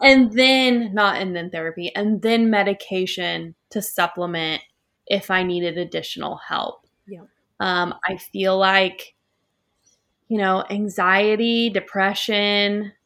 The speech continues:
Speaker 1: and health, um, symptoms are the, um, what's that word? Are the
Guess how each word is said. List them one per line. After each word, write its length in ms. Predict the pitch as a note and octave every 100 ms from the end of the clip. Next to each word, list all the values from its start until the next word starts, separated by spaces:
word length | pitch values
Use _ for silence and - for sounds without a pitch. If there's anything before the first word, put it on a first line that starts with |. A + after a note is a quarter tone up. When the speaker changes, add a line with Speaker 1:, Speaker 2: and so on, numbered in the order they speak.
| _ _ _ -
Speaker 1:
and 340 | G3 G3 F#3+ F3 - _
health, 560 | - - G#3 G3+ A#3+ - - _ _ _
um, 640 | - F#3 F3 E3 E3 F3 - _
symptoms 800 | _ - F#3 F#3 G3 F#3+ F#3+ - _ _ _ _ _ _ -
are 800 | F#3+ F#3+ G3 F#3+ G3+ G#3+ A3+ - _ _ _ _ _ _ _ _ _ _ _ _ _ - G3+ _ _ _ _
the, 460 | G3+ G3+ G#3+ G#3 G3+
um, 640 | - G#3 F#3 E3 D#3 G3+ - _ _ _ -
what's 260 | A3 -
that 180 | - A#2
word? 220 | D#3 D#2+ - -
Are 240 | G#3+ A3
the 160 | A3